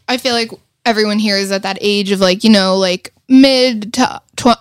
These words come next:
upper twenties, everything like that. And, um, I think you have to be comfortable with yourself at this age. Like, you're still so young. You have so much of your life ahead of you.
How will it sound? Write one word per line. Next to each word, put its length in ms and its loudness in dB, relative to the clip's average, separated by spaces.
upper 260 -2
twenties, 640 -2
everything 440 -2
like 180 -4
that. 380 -2
And, 200 0
um, 200 0
I 100 -4
think 220 -2
you 80 6
have 220 -2
to 80 -8
be 100 -4
comfortable 400 0
with 140 0
yourself 380 -2
at 60 -18
this 240 -12
age. 320 -2
Like, 160 2
you're 120 4
still 220 2
so 220 0
young. 380 0
You 120 0
have 140 -6
so 180 0
much 220 0
of 100 0
your 120 2
life 280 -2
ahead 280 -2
of 120 0
you. 300 4